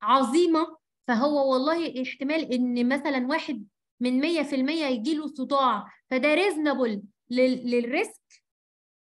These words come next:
تمام؟ ال-، ال-، الافكت بتاع الدراج ده ريزونبل للريسك بتاع الصداع ولا لأ؟ الفيز دي بتطلع من فيز ثري أو، أو ال-، ال-، الكلام ده بيطلع من فيز ثري.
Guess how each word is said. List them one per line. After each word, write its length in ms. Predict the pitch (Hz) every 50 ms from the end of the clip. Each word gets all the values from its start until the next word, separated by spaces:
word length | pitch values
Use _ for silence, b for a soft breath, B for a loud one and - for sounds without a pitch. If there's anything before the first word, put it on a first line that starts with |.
| _ _ _
تمام؟ 340 | 240 233 262 311 381 403 - - _ _ _ _ _
ال-، 240 | 233 240 233 - -
ال-، 260 | 240 240 226 233 -
الافكت 640 | 240 233 - 240 - - - - 359 339 - -
بتاع 460 | 247 - - 302 294 285 285 285 - - _ _ -
الدراج 400 | 233 202 190 226 254 277 269 233 208
ده 160 | 233 220 226 B B B -
ريزونبل 440 | 285 339 320 294 311 294 247 269 254
للريسك 400 | 254 247 254 285 311 302 - -
بتاع 260 | - - - 294 294
الصداع 440 | 302 294 - 294 262 277 302 311 302
ولا 220 | 262 226 220 214
لأ؟ 220 | 214 214 214 - - _ _ _ _ _ _ _ _ _ _ -
الفيز 360 | 262 226 214 240 359 427 415
دي 440 | 302 254 226 359 415 427 427 - - _
بتطلع 420 | 208 254 285 330 381 381 381 349 285
من 200 | 262 262 254 247
فيز 300 | - 330 330 320 - -
ثري 340 | - 247 233 226 214 - - - -
أو، 300 | 240 247 247 240 240 240
أو 220 | 233 240 247 254
ال-، 300 | 247 240 240 233 - -
ال-، 340 | 233 233 233 226 220 - 226
الكلام 520 | 233 226 214 214 - 254 254 285 349 370
ده 80 | 294 277
بيطلع 340 | - 277 311 302 330 277 254
من 180 | 240 233 233
فيز 260 | 233 - 285 285 - -
ثري. 240 | - 202 190 180 180